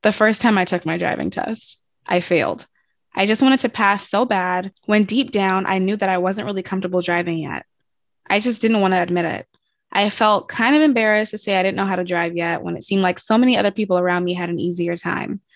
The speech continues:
But then after a couple of days, I realized I was happy I didn't pass. I would have been a lot more afraid to get in a car accident than to not pass a test that I had the opportunity to just take later with some more practice.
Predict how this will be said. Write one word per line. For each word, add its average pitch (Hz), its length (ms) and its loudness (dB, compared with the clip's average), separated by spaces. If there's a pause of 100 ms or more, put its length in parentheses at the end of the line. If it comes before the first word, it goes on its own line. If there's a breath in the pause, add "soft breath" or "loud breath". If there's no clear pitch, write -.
(400 soft breath)
But 226 100 2
then 240 220 2
after 196 260 0
a 196 60 2
couple 233 280 0
of 254 60 -4
days, 220 260 0
I 208 60 2
realized 190 440 -2
I - 60 -2
was 185 120 -6
happy 185 420 -4
I 175 60 -6
didn't 175 180 -8
pass. - 460 -8 (360)
I - 120 -2
would 226 120 2
have 233 80 4
been 208 160 2
a 185 120 2
lot 175 280 0
more 247 200 2
afraid 196 320 -4
to 196 80 -4
get 190 120 -2
in 185 60 -4
a 180 60 -6
car 185 200 2
accident 180 520 -4
than 180 100 0
to 180 80 -6
not 175 300 0
pass 180 180 -2
a 180 80 -6
test - 580 -4 (200)
that 190 100 0
I 196 60 4
had 208 140 0
the 190 120 2
opportunity 180 640 0
to 180 80 -8
just 180 240 -4
take 190 220 -2
later 180 480 2
with 185 200 -6
some 180 120 0
more 170 160 0
practice. - 580 -6